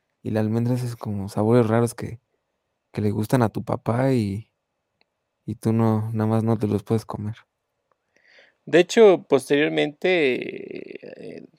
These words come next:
Speaker 2: más adelante, en mil ochocientos setenta y cinco, otro chocolatero suizo, Daniel Peter, tras ocho años de experimentos, inventa el chocolate con leche,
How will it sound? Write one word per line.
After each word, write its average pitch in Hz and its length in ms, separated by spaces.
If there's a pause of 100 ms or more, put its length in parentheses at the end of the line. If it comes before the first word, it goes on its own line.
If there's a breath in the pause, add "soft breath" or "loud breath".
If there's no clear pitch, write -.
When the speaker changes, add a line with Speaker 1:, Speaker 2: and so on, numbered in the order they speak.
(120)
Speaker 2:
más 113 460
adelante, 127 420
en 147 80
mil 131 100
ochocientos 123 360
setenta - 320
y 107 80
cinco, 135 340
otro 139 240
chocolatero 123 640
suizo, 143 500 (760 soft breath)
Daniel 120 320
Peter, 147 480 (380)
tras 120 260
ocho 156 240
años 147 420
de 120 220
experimentos, 123 760
inventa 123 360
el 120 60
chocolate 120 480
con 120 200
leche, 135 380